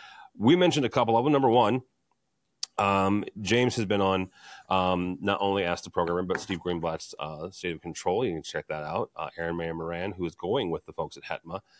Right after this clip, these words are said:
to I S E. You can check out her, uh, podcast, uh, EdTech, and our fantastic Women in A V, uh, podcast with Erica and Jennifer.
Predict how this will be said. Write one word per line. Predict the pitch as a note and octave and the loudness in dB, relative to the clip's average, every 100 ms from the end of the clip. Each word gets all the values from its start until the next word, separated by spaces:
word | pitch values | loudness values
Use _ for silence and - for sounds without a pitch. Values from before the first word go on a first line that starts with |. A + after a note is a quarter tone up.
| - _ - | -20 _ -6
to | A2+ G2 | -2 0
I | E2+ E2 | 0 -2
S | D#2+ - | -4 -4
E. | D#2+ | -6
You | G2 F2+ | -6 -8
can | D2+ | -8
check | D2 D#2 | -8 -6
out | D2 - | -8 -4
her, | F2+ F2 F2+ _ - | -2 -2 -4 _ -12
uh, | D2 | -10
podcast, | C2+ D#2 D2 - D#2 D#2+ - - | -8 -6 -8 -8 -8 -8 -12 -14
uh, | D2 C2+ - | -12 -12 -8
EdTech, | F2 E2+ - G#2 - - - _ | -6 -6 -4 -4 -6 -20 -20 _
and | E2+ E2 | -4 -4
our | D2 D#2 | -4 -4
fantastic | - E2+ - - B2 - D#2+ | 0 0 -2 -4 -4 -4 -6
Women | F#2 F2 | -4 -2
in | E2 | -2
A | D#2 | -4
V, | D2 C#2+ - _ _ A1 | -6 -10 -12 _ _ -12
uh, | G#1+ | -12
podcast | - C2+ C2+ - C2+ - | -12 -12 -10 -14 -12 -14
with | - | -10
Erica | C#2 - - | -10 -10 -12
and | D2+ | -6
Jennifer. | E2+ F2 B2+ | -6 -2 -4